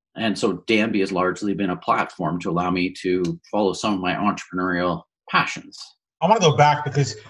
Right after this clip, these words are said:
Speaker 2: you make some of these really impressive and complicated things seem quite easy on the surface, which I know they're not. You kind of alluded to falling into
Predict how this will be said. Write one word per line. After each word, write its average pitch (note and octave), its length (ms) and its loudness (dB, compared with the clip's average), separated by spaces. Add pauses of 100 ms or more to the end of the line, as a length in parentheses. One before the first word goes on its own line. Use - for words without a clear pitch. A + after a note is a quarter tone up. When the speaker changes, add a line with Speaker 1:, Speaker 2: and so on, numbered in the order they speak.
(160)
Speaker 2:
you C3+ 100 2
make F3 280 4
some D#3 180 2
of C#3+ 80 4
these B2 280 0
really D3 320 4
impressive C3 600 2 (140)
and A#2+ 220 -6
complicated C#3 800 -2
things B2 400 0
seem A2+ 180 -8
quite A#2 260 -2
easy G#2+ 480 2 (280)
on A#2 100 -4
the A2+ 60 -4
surface, B2+ 640 -2
which A2+ 160 -10
I A#2+ 80 -4
know C3 160 4
they're A#2+ 160 0
not. A#2 420 2 (320)
You C#3 140 -2
kind E3+ 180 4
of C#3+ 80 4
alluded D3 360 4
to A2+ 260 -2
falling C#3+ 320 4
into A#2+ 600 -2